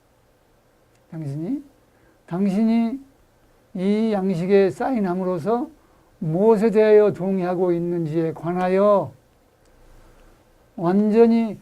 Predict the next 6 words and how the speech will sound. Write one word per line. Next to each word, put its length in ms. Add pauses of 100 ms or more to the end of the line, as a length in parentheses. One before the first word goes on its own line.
(100)
확신이 480
서지 280
않거든, 720 (360)
확실치 380
않거든, 720 (880)
않거든. 540